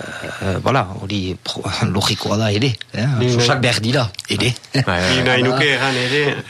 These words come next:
Speaker 2: <clears throat> elkarteak badira, hainitz elkarte antzian, eta animaleko lana egiten dutela,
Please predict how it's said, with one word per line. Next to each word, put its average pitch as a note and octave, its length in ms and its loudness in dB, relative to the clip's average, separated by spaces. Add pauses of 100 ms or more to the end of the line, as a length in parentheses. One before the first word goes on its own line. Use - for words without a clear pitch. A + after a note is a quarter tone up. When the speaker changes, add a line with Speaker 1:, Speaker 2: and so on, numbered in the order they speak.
Speaker 2:
<clears throat> A#2 280 4
elkarteak A#2+ 640 0
badira, A2+ 540 0
hainitz B2+ 380 0
elkarte A#2 720 0 (540)
antzian, C3 400 2
eta A2 280 -4 (500)
animaleko B2 520 2
lana A#2+ 260 2
egiten A#2 300 0
dutela, A#2 580 2